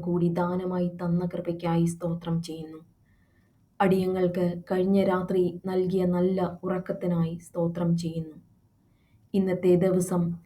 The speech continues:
അടിയങ്ങളുടെ ജീവിതത്തിൽ അവിടുത്തെ പ്ലാൻ എന്താണെന്ന് അടിയങ്ങൾക്കറിയില്ല. എന്നാലും അടിയങ്ങൾക്കുറപ്പാണ്, അത് അവിടുത്തെ മഹത്വത്തിന് വേണ്ടി മാത്രമായിരിക്കും. അടിയങ്ങളുടെ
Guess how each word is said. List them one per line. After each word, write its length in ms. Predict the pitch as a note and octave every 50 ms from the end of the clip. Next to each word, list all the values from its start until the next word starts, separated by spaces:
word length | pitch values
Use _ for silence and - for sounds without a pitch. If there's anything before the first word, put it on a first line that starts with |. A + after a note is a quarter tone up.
| _ _ _ _ -
അടിയങ്ങളുടെ 540 | F#3 F3 F#3 F#3+ F#3+ F#3 F#3 F#3+ F#3 F#3+ F#3
ജീവിതത്തിൽ 600 | F3+ G3+ G3+ G3+ G3 G3 F#3 F#3 F3 - F3+ E3+ E3+ E3+ - - - _ _ _ _ _ _
അവിടുത്തെ 440 | F#3 F3+ F3+ F#3 F#3 F3 - F#3+ F3+ F3 F3
പ്ലാൻ 280 | F3 F#3 F#3 F3+ F3+ F3 E3+ F3 - F#3
എന്താണെന്ന് 680 | F3+ F3+ F3+ F#3+ F#3+ F3+ F3 E3+ F3 F3 E3+ E3+ E3+ E3+ E3+ F3
അടിയങ്ങൾക്കറിയില്ല. 960 | F3 F3 F3 F3+ F3 F3 F3+ F3+ F3 F3 E3+ E3+ F3 F3+ F#3 F#3 E3+ E3+ E3+ E3 - - - _ _ _ _ _ _ _ _ _ _ _ _ _ -
എന്നാലും 540 | F#3 F3+ F3+ F3+ F3+ F3+ F3+ F3 F3 E3+ E3+ E3+ - - _ _ _ _ _ _ _ _ -
അടിയങ്ങൾക്കുറപ്പാണ്, 1080 | F3+ F3 F#3 F#3 F#3 F#3 F#3 F#3 F3+ - F#3 F3+ F3+ F3+ F3+ F3+ F#3 F3+ F3 E3+ E3 E3 E3+ - - - - _ _ -
അത് 160 | F3+ F3 F3+ F3+ F3 F3
അവിടുത്തെ 380 | F3 F3+ F#3 F#3 F#3 F#3 F3+ F3
മഹത്വത്തിന് 720 | F3+ F3+ F3 F3+ F3+ - - F3+ F3+ - - F#3+ F3+ F3+ F3+
വേണ്ടി 300 | F3+ F3+ F3+ F3 F3+ F3 E3+ F3 E3+
മാത്രമായിരിക്കും. 1000 | E3+ E3+ E3+ E3+ E3+ F3+ F3 E3+ E3 E3 E3+ E3+ E3+ E3+ E3+ E3+ - E3 - - - _ _ _ _ _ _ _ _ _ _ _ _ _ _ _ _ _ _ _ _ _ _ _ _ -
അടിയങ്ങളുടെ 560 | F#3 F3 F3 E3+ F3 F3 F3 F3 F3 F3 F3